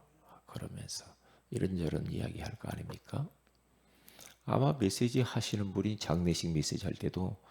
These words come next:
"아, 이 목사님은, 어, 어떻게, 어떻게 이렇게 사신 분이다." 그렇게 평가를 내릴 게 아니냐, 이 말이죠.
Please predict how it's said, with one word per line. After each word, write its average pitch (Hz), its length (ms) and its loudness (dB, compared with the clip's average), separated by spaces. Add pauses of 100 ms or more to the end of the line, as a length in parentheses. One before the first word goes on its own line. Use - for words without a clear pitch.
(300)
"아, 69 120 -2
이 71 160 4
목사님은, 67 720 -2 (1200)
어, - 540 -6 (720)
어떻게, - 480 -4
어떻게 - 320 -6
이렇게 - 300 -8
사신 - 580 -4
분이다." - 800 -10 (1900)
그렇게 - 340 -4
평가를 123 880 -2
내릴 73 320 0
게 - 140 -8
아니냐, - 400 -10
이 - 120 -14
말이죠. - 460 -16